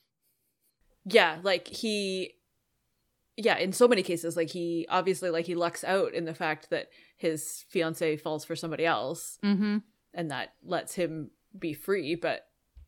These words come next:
Speaker 1: like, yeah, like, you could break off a secret engagement because the main thing in this time period about breaking off an engagement was that, like, the person would be jilted or, like
Speaker 2: Yeah, exactly.
Speaker 1: Yeah.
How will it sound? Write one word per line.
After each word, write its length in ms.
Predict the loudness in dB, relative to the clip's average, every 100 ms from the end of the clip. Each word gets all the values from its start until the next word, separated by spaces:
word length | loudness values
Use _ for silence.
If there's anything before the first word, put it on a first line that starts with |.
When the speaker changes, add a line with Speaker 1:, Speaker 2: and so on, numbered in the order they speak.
| -20 -20 -4
Speaker 1:
like, 380 | -2 -2 -4 -16 _ _ _ _ _ _ -2
yeah, 240 | 0 0
like, 220 | -4 -8 -8
you 220 | -6 -2
could 200 | -2 2
break 240 | 2 4
off 160 | 2 0
a 60 |
secret 300 | -4 -4 -2
engagement 500 | -2 0 -2 -2 -6
because 320 | -6 -4 -6 -4
the 160 | -4 -2
main 440 | -2 -2 -4 -6 -12 -20 -20 _
thing 200 | 0 0
in 100 | 2
this 160 | 0 -2
time 240 | 0 0
period 180 | 2 0
about 180 | 0 0
breaking 300 | 0 -2 -6
off 180 | -8 -8
an 60 |
engagement 520 | -6 0 0 0 -6 -6
was 180 | -6
that, 260 | -4 -6 -8 -20 -20 _ _
like, 280 | -6 -6 -6
the 80 | -8
person 400 | -6 -8 -6 -8
would 120 | -8
be 140 | -6 -8
jilted 540 | -2 -2 0 0 0
or, 280 | -2 -4 -4
like 380 | -4 -6 -8 -16 _
Speaker 2:
Yeah, 260 | 6 6 6
exactly. 540 | 4 -2 -4 -6 -14 -18 _ _ _ -10
Speaker 1:
Yeah. 400 | -6 -6 -8